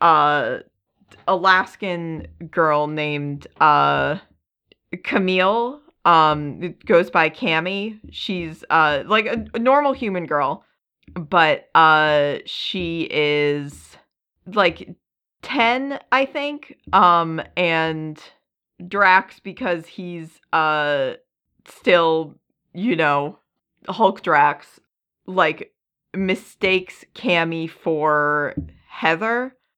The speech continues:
Um, and, uh, she's like, "Oh, uh, yeah, um, I'm totally your daughter.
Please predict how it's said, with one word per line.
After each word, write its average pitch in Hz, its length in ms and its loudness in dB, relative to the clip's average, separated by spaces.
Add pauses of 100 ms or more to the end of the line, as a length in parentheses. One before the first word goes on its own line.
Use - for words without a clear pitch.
(200)
Um, 156 840 0 (260)
and, 151 560 -2 (140)
uh, 143 580 2 (680)
she's 190 340 -6
like, 160 420 0 (120)
"Oh, 269 480 4 (120)
uh, 208 760 2 (500)
yeah, 247 460 4
um, 247 320 4 (100)
I'm 302 500 0
totally 285 380 -2
your 208 120 -4
daughter. 147 460 0